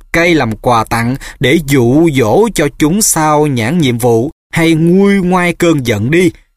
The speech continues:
Trông chúng có thể không nguy hiểm lắm, nhưng nếu nổi điên lên, chúng sẽ móc mắt người ta bằng mấy ngón tay. Và như các trò thấy đó, rất nhọn, cho nên chớ có để chúng lăm le gần nhãn cầu.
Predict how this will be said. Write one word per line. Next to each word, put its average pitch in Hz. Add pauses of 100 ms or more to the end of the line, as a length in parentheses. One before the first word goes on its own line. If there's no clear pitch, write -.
(160)
Trông 147
chúng 160
có 214
thể 131
không 202
nguy 208
hiểm 135
lắm, 220 (240)
nhưng 165
nếu 196
nổi 143
điên 185
lên, 190 (140)
chúng 214
sẽ 107
móc 135
mắt 320
người 127
ta 131
bằng 113
mấy 123
ngón 196
tay. 180 (320)
Và 135
như 165
các -
trò 110
thấy 147
đó, 196 (240)
rất 180 (160)
nhọn, 120 (260)
cho 135
nên 131 (100)
chớ 180
có 247
để 120
chúng 160
lăm 151
le 143
gần 120
nhãn 107
cầu. 139